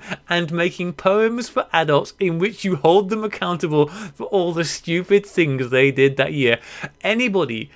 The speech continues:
who's gonna write a poem like that for me would end up with something on the scale of the Iliad. Um, sadly, my Cheap Shots camera died while trying to take a photo of this holiday, and I was not able to save the roll.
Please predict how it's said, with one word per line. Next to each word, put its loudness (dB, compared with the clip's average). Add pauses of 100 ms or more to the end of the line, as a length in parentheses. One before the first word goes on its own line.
who's -2
gonna -2
write 0
a -4
poem 2
like -4
that -4
for -12
me 0
would -6
end 0
up -2
with -6
something -4
on -6
the -4
scale 4
of 0
the -6
Iliad. -4 (340)
Um, -2 (720)
sadly, 0 (320)
my -2
Cheap -6
Shots -4
camera -4
died -4 (180)
while -6
trying -8
to -18
take -8
a -10
photo -4
of -10
this -4
holiday, -6
and -4
I -4
was -6
not -4
able 0
to -8
save -6
the -8
roll. -4